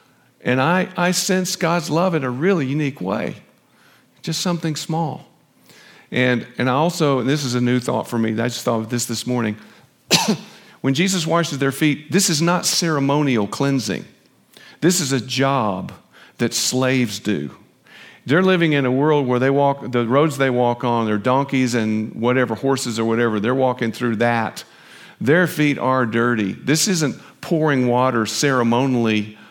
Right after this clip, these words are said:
over your hands so that you'll be ceremonially clean. This is scrubbing the dirt from between people's toes.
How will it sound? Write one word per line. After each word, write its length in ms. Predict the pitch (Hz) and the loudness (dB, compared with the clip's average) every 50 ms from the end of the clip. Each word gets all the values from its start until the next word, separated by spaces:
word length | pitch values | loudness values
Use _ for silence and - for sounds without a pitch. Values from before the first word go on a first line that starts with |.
| - - - | -14 -4 0
over 540 | 127 127 127 120 107 110 107 104 101 - - - - - _ _ - | 2 4 4 4 2 2 0 0 -2 -6 -16 -20 -20 -20 _ _ -4
your 120 | 117 113 | -2 -2
hands 480 | 110 123 131 131 127 123 110 107 107 - | 0 2 2 2 2 2 0 0 -2 -2
so 140 | - 117 113 | -2 -2 -2
that 140 | 107 107 | -2 -4
you'll 240 | - - 110 110 104 | -4 -2 -4 -4 -4
be 180 | 98 110 117 110 | -2 0 0 0
ceremonially 840 | - - 131 120 113 110 110 110 113 110 110 101 95 95 101 98 - | 0 0 0 0 0 2 0 0 0 0 0 -2 -2 -4 -6 -8 -8
clean. 580 | - - 156 165 160 120 98 92 98 98 - - - - - - - - | -6 -2 -2 0 0 0 -2 -4 -6 -8 -12 -16 -20 -20 -20 -14 -4 0
This 180 | 139 170 160 - | 2 2 2 2
is 140 | 139 123 | 0 -2
scrubbing 500 | - - - 147 139 139 135 127 131 123 | -2 -2 0 2 2 4 4 2 2 2
the 100 | 117 113 | 2 0
dirt 420 | 104 120 117 117 107 - - - - | 0 0 0 0 0 -4 -10 -8 -4
from 120 | 117 113 | -4 -2
between 360 | 101 101 - - 123 120 113 | -2 -4 -4 -4 -2 -2 -2
people's 360 | 104 - 110 104 - 104 - - | -2 -2 -4 -4 -4 -6 -8 -8
toes. 600 | - - 123 117 113 113 110 104 104 104 - | -4 -2 0 2 2 2 0 0 -2 -4 -8